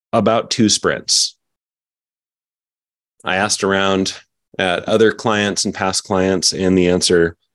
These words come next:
pretty much hovered around two sprints. You get beyond two sprints at the level of detail of user stories, and you start getting that churn.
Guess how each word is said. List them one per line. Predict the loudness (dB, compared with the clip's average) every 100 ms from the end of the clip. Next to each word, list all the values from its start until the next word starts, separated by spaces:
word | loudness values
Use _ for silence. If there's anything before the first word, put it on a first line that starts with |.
| -2
pretty | 0 2
much | 0 0
hovered | 0 0 0
around | -2 -4
two | -4 -4
sprints. | -2 -4 -4 -6 -8 -20 -20 -20 -4
You | 0
get | 0
beyond | 2 0 0
two | 0
sprints | 0 2 0 0
at | -2
the | 0
level | 2 4 2
of | 0 -4
detail | -4 0 2 2
of | 2 2
user | 0 0
stories, | -2 0 2 2 0 -2 -6 _
and | -2 -2
you |
start | 0 -2 0
getting | -2 -2
that | -4
churn. | -6 -8 -8 -14